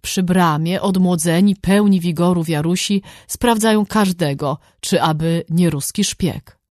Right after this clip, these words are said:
Roch, który jest dowódcą przy bramnej straży,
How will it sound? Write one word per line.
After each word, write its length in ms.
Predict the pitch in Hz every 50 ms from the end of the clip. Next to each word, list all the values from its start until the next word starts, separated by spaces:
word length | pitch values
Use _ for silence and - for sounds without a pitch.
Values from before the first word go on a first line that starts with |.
| _ _ _ _ _ _ _ _ _ _ _ _ _ _ _ _ _ _ -
Roch, 520 | 180 208 208 190 160 - 180 - - - -
który 300 | - - - 185 170 175
jest 300 | 185 175 170 - - -
dowódcą 680 | 165 143 190 190 180 208 233 - - - - 165 156
przy 200 | 151 - - 180
bramnej 500 | 160 180 185 185 180 170 165 170 160 160
straży, 580 | - - - - 170 156 151 156 - 180 202